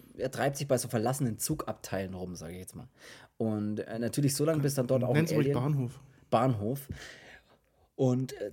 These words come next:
Speaker 1: dort treibt sie sich rum und es sieht auch alles ganz cool aus, bis natürlich dann irgendwann mal auch ein Alien da in diesem Zugabteil mit unterwegs ist. Sie kriegt das auch erstmal nicht so richtig mit. Äh, irgendwann kriegt sie es mit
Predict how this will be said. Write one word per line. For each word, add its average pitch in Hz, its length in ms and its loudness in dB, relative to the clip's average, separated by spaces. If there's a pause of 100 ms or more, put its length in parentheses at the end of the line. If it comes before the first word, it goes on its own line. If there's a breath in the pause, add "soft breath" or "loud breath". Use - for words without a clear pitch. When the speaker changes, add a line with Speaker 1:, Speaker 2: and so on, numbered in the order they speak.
Speaker 1:
dort 135 180 2
treibt 139 220 0
sie 156 80 -2
sich 127 220 -4
rum 196 200 0
und 170 80 0
es 135 80 -2
sieht 160 120 0
auch 156 80 4
alles 127 200 0
ganz 117 200 -4 (100)
cool 127 100 0
aus, 160 280 -2
bis 170 180 -2
natürlich 151 440 -4
dann 131 180 -2
irgendwann 127 500 -2
mal 120 300 -2
auch 101 220 -2
ein 98 180 -4
Alien 165 320 -4
da 165 100 0
in 151 80 -2
diesem 127 220 0
Zugabteil 160 460 -2
mit 156 140 -4
unterwegs 156 440 -4
ist. 147 140 -8
Sie 117 80 -4
kriegt 123 220 -6
das 120 80 -4
auch 110 80 -4
erstmal 110 280 -6
nicht 107 120 -8
so 107 80 -8
richtig 98 240 -8
mit. 151 320 -2
Äh, 120 180 -2
irgendwann 113 320 -2
kriegt 143 220 -6
sie 151 100 -2
es 139 120 -4
mit 139 300 0